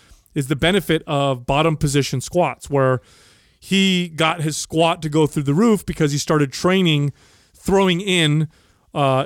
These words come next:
to his routine squats where he'd get under the bar and come up. So I started testing these out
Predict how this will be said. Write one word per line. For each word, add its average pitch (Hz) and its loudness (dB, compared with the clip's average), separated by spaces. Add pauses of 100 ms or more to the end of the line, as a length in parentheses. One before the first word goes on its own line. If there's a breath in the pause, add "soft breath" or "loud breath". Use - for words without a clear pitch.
to 170 0
his 143 2
routine 156 -2
squats 165 -2
where 156 0
he'd 143 -4
get 156 2
under 151 0
the 143 -2
bar 135 0
and 131 -6
come 180 -2
up. 185 -4
So 156 -2
I 190 0
started 190 -2
testing 156 -2
these 135 -2
out 143 -2